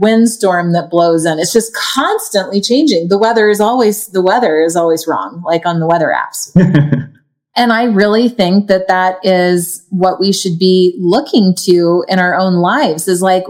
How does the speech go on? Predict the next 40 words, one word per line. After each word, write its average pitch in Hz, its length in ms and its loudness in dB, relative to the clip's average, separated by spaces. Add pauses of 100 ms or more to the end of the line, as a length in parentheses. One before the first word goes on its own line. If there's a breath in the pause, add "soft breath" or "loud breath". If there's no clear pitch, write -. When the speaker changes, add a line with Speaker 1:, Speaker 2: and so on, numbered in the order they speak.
(100)
Speaker 1:
it's 202 300 0
always 330 380 0
gonna 269 240 2
change. 247 340 2
So 196 160 -2
why 175 180 0
do 247 120 0
we 226 180 2
cling 220 640 0 (440 soft breath)
so 247 800 -2
tightly 202 640 0 (100)
to 196 160 0
whatever 190 440 0
is 190 520 2
in 175 220 -2
the 165 80 2
moment? 170 520 0
And 214 200 2 (100)
I 285 240 0
do 311 220 2
the 311 160 2
same 339 580 -2
thing. 320 420 0
I'm 233 220 -2
not 330 240 0
like, 269 240 0 (460 loud breath)
I'm 269 160 0
not 330 160 2
like 277 180 0
a 220 100 0
change 220 520 0
junkie. 262 500 0
I'm 254 220 2
human. 247 480 2
I'm 180 120 2
like, 214 220 0
I'm 294 260 -2
terrified 311 560 0
of 190 140 -4
change. 160 320 -6